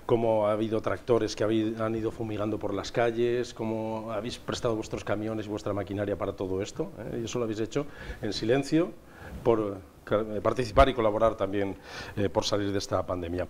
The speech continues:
Quería conocer un par de cosas de, de, de perfil personal antes de entrar ya en,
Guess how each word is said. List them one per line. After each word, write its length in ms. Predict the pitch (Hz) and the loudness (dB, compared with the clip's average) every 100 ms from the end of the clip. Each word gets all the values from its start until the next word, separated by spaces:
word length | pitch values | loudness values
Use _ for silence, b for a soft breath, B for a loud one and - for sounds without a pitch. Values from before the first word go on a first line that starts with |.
| B B | B B
Quería 200 | 131 156 | 6 6
conocer 340 | 196 196 190 | 6 2 4
un 180 | 170 123 117 | 2 0 -2
par 180 | 135 | 0
de 80 | 120 | 0
cosas 240 | 110 120 104 | 0 -4 0
de, 260 | 107 101 98 98 | 0 -2 -6 -4
de, 160 | 98 | -4
de 200 | 101 107 | -2 -2
perfil 280 | 123 123 160 | 0 2 2
personal 540 | 165 127 113 107 92 | 4 2 0 -2 -2
antes 260 | 90 95 98 | -4 -4 -2
de 180 | 101 101 | 0 0
entrar 380 | 95 104 101 98 | -2 0 0 2
ya 200 | 98 98 | 0 -2
en, 460 | 95 107 101 98 | -4 -4 -2 -4